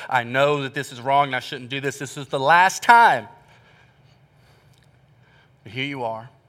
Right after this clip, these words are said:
struggling again because you don't have the strength to defeat this giant. Let's be very clear about something. Everybody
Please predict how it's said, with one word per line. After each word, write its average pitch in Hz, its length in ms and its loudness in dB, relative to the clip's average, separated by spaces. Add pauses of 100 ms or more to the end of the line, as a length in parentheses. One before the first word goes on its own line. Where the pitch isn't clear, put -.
(480)
struggling 120 480 -12
again 110 340 -20 (380)
because 104 240 -18
you 107 60 -20
don't 107 160 -12
have 113 160 -10
the 117 60 -20
strength - 460 -20 (340)
to - 80 -20
defeat 104 360 -20 (160)
this - 160 -20
giant. - 300 -18 (3000)
Let's 147 140 -10
be 226 100 -14
very 175 200 -8
clear 151 220 -6
about 110 240 -10
something. 101 380 -20 (520)
Everybody 117 680 -4